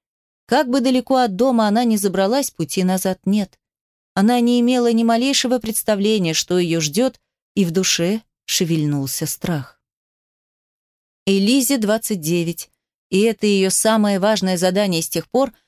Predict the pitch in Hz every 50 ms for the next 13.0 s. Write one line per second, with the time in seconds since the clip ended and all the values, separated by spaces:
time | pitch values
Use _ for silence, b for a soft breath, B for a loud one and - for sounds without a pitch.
0 | b b _ - 175 175 - 202 190 214 240 240 233 226 - 233 226 220 214 -
1 | 202 196 185 175 220 247 233 220 190 - 185 180 - - 185 - 196 180 185 196
2 | 196 190 185 185 175 190 - - 208 - - 202 151 127 160 139 - 131 127 127
3 | _ _ _ _ _ _ _ _ _ _ _ - - 240 269 254 233 233 262 262
4 | 247 220 b b b _ _ _ _ - - 220 220 240 254 220 226 233 - 240
5 | 240 233 240 220 220 220 - 226 214 214 226 247 294 294 233 - 165 - - 185
6 | 180 175 170 - - 185 180 180 - - 175 - - - - 190 165 170 165 -
7 | 180 170 165 160 170 160 143 165 170 165 165 160 180 190 180 170 156 143 135 131
8 | _ _ _ _ _ _ _ _ _ _ _ _ _ _ - - 381 370 - 311
9 | 277 277 269 262 226 214 220 220 - 247 285 349 320 - - 196 190 190 214 196
10 | 185 196 185 190 - - 190 220 247 - - 226 - 214 - 175 165 175 180 170
11 | - 214 240 269 247 240 226 165 156 160 175 160 165 208 226 - - 226 208 -
12 | 165 156 151 165 180 - - - 226 240 220 254 262 220 170 - - 147 143 143